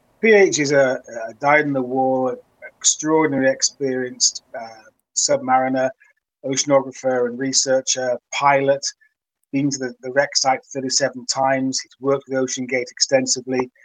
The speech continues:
He's, he's extremely competent. And I think really if, if, God forbid, we were ever in a position like this again, then my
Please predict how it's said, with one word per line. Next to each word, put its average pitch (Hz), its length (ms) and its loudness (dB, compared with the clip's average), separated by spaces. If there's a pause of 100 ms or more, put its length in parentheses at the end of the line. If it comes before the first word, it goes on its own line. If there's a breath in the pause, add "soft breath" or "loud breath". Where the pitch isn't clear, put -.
(160 soft breath)
He's, 147 320 2
he's 143 220 -4
extremely 151 600 -2
competent. 120 560 -10
And 127 200 -8 (320 loud breath)
I 127 60 -6
think 175 300 2
really 147 240 4
if, 127 160 -2 (320)
if, 135 120 -16 (460)
God 156 200 4
forbid, 135 380 -2
we 131 60 -4
were 135 100 2
ever 143 220 0
in 131 100 0
a 123 60 -6
position 143 220 -2
like 123 140 -4
this 139 200 -4
again, 131 340 0
then 123 180 -8 (380 soft breath)
my 135 320 0